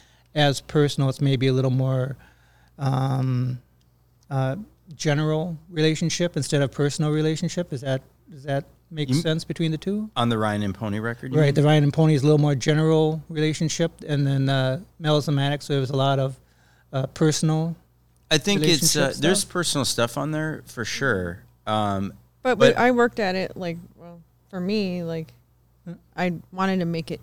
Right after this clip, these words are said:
Speaker 3: general too, so it could fit somebody else's
Speaker 1: Okay,
Speaker 3: scenario.
Speaker 1: mm-hmm.
Speaker 3: For me anyway,
Speaker 1: Mm-hmm.
Speaker 3: but I can't speak for Ryan.
Speaker 2: Um, yeah, I think, uh, it was a, you know, like, s-, it depends on the song. Like, Start Making Sense, the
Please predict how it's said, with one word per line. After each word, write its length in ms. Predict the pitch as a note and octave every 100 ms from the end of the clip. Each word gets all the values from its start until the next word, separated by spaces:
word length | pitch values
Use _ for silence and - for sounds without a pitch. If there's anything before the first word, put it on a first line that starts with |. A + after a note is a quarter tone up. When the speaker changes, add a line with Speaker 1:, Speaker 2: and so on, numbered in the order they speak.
| -
Speaker 3:
general 400 | - F#3 D3+ D3
too, 180 | - F3+
so 120 | E3+
it 60 | D#3+
could 140 | D3+
fit 300 | - F#3+ -
somebody 400 | F#3+ F3 E3+ E3
else's 400 | D#3+ D#3+ D#3+ D#3+ - -
Speaker 1:
Okay, 40 |
Speaker 3:
scenario. 520 | E3+ E3 E3+ E3 F3+
Speaker 1:
mm-hmm. 240 | F3 D#3+ E3 F#3+ _ _ _ - - _
Speaker 3:
For 120 | - G#3
me 200 | F3+ D#3+
anyway, 200 | - -
Speaker 1:
Mm-hmm. 200 | E3 E3+
Speaker 3:
but 80 | D#3+
I 140 | E3+
can't 200 | E3+ F#3
speak 180 | - F3
for 80 | -
Ryan. 220 | E3+ - - _
Speaker 2:
Um, 500 | B2 A#2 A2 G2 F#2 -
yeah, 300 | - D3 A#2 G#2+
I 60 |
think, 380 | A2 D3 C#3 B2
uh, 20 | B2+ A2+ A2 G#2
it 60 |
was 220 | A2+ G#2
a, 180 | G#2+ G#2 - - _
you 100 | A#2+
know, 160 | G#2+ G2
like, 180 | A2+ G#2 E2
s-, 140 | - -
it 100 | C3
depends 300 | B2 D#3+ D3+
on 80 | C#3
the 60 | G2+
song. 160 | B2 F2+
Like, 140 | F2+
Start 320 | - B2+ B2
Making 320 | A#2+ A2+ G#2+
Sense, 460 | F#2 C#3 C3 G2 -
the 360 | - F#2+ F2+